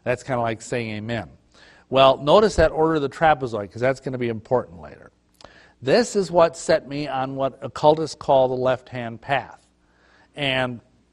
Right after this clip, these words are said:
from then on, I was both pursuing Masonry and many other things and still doing the Catholic priest thing, but I was also doing the satanic thing. Now, you might think, "How could anybody do that at the same time?" Well, you've gotta realize,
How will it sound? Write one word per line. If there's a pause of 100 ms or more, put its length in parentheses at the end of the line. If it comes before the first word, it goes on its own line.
(520)
from
then
on,
I
was
both
pursuing
Masonry (320)
and
many
other
things
and
still
doing
the
Catholic
priest
thing, (360)
but
I
was
also (580)
doing
the
satanic
thing.
Now,
you
might
think,
"How
could
anybody
do
that
at
the
same
time?"
Well,
you've
gotta
realize,